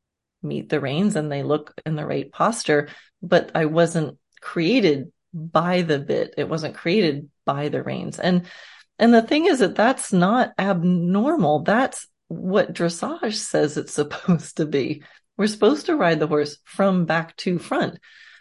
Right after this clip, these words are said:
But unfortunately, that gets translated a lot to drive and hold. But it,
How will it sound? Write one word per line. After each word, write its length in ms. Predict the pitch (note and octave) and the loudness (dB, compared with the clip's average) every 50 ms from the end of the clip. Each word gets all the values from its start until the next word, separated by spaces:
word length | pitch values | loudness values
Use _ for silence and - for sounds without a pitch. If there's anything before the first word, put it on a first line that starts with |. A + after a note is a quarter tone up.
| _ _ _ | _ _ _
But 140 | - F#3 - | 2 2 4
unfortunately, 520 | - F3+ F3+ F3 - F#3 F3 - G3+ F3 | 4 2 2 2 0 -2 0 0 0 2
that 140 | E3+ E3+ D#3 | 2 2 2
gets 200 | - D3+ - - | 0 -4 -6 -6
translated 500 | - - F#3 F#3+ F#3+ F#3 E3+ D#3 D3 C#3+ | -6 -4 -4 -2 -2 0 0 0 0 0
a 80 | C#3+ D3 | 0 2
lot 280 | D3+ D3+ D3 - - | 2 2 0 0 -4
to 360 | - - D3+ D3 D3 D3+ D3 - _ _ _ | -4 -2 0 0 0 0 -4 -8 _ _ _
drive 520 | - D3+ D#3 G#3 G3+ F3+ C#3 C#3 C#3+ C#3 - | -2 0 0 2 2 2 0 0 -2 -4 -6
and 140 | - C#3+ C#3+ | -6 -6 -6
hold. 500 | C#3+ C#3 G3+ G#3 G3 D3+ A#2 E2+ - - _ _ _ - _ _ _ _ _ _ _ | -4 -2 0 0 2 0 0 -2 -6 -12 _ _ _ -20 _ _ _ _ _ _ _
But 260 | - F#3+ F#3 - - - | 2 4 4 4 2 -2
it, 320 | - - F#3 D#3+ - - | -2 -2 -2 -2 -4 -12